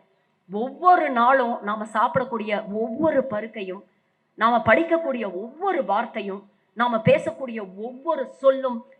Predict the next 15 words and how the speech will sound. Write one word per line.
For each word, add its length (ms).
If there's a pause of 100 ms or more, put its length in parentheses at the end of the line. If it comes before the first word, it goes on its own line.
(260)
இன்னைக்கு 360
பெரியார் 340
நமக்கு 260
போட்ட 240
பிச்சை. 360 (800)
பிச்சைன்னு 380
சொல்லலாம், 400
தப்பில்ல, 420 (140)
பெரியவர் 420
தான், 120
அவர் 160
நமக்கு 280
தந்தை 280
மாதிரி 280
தான். 220